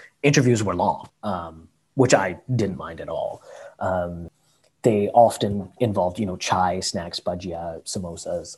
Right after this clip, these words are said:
all that good stuff, which is great for a starving graduate student. <laughs> Uh, so I was very, very thankful for that. Yeah, so when we were having chai after the fact or, or eating,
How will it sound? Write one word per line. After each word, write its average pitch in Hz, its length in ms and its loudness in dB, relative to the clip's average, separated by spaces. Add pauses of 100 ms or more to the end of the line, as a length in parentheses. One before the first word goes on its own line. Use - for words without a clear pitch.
all 95 240 2
that 76 200 -6
good - 140 -8
stuff, - 320 -6
which - 180 -12
is 92 100 -10
great 85 340 -8
for 82 460 -6 (240)
a 92 80 0
starving 90 360 0
graduate 143 380 4
student. 185 440 2
<laughs> - 40 -2
Uh, 139 340 6
so 165 360 8
I 175 40 8
was 147 200 2
very, 151 440 4
very 120 260 4
thankful 113 420 -4
for 113 160 -4
that. 92 260 -6 (720)
Yeah, 147 400 8
so - 180 2
when 127 140 6
we 147 60 4
were 156 200 0
having 247 220 -4
chai 117 500 2
after 101 360 -2
the 95 80 -4
fact 101 340 4
or, 110 220 4
or 101 280 -2
eating, 95 480 -2